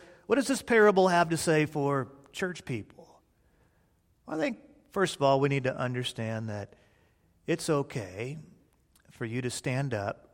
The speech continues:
for your values. In fact, uh, Christians better stand up for our values because if we don't,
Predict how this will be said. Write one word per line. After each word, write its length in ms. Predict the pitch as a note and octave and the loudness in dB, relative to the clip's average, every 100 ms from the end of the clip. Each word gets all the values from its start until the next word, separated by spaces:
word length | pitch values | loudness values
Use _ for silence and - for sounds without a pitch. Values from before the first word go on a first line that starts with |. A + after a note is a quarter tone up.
| _ _ | _ _
for 480 | B2 G#2+ G#2+ A2 - _ _ _ _ - | -6 -4 -4 -6 -12 _ _ _ _ -6
your 160 | D3+ | 0
values. 760 | D#3 F#3+ G3+ A2 - - - - _ _ _ _ _ _ _ _ _ _ | 2 0 -2 -6 -10 -12 -14 -14 _ _ _ _ _ _ _ _ _ _
In 140 | C#3+ C#3+ | -4 2
fact, 480 | F3 F#3+ D#3 - - _ _ _ _ - | 6 6 4 -2 -20 _ _ _ _ -6
uh, 220 | A#2+ A#2 | -4 -2
Christians 500 | - E3+ - C#3+ A#2+ | 0 0 0 -4 0
better 300 | B2 E3 G3 | 0 2 0
stand 340 | - A#2+ A2+ | -2 -4 -2
up 280 | A2+ A2+ - | -4 -4 -8
for 360 | A#2+ A#2 A2 G#2+ | -6 -4 -4 -6
our 160 | G#2+ G#2 | -8 -6
values 580 | G#2 G#2+ A2 C#3 F#3 | -4 -4 -6 -8 -8
because 400 | - A2+ - A#2 | -10 -8 -6 -6
if 100 | A2+ | -6
we 140 | A2 A2 | -8 -4
don't, 420 | C3 F#3 C#3 | 0 0 0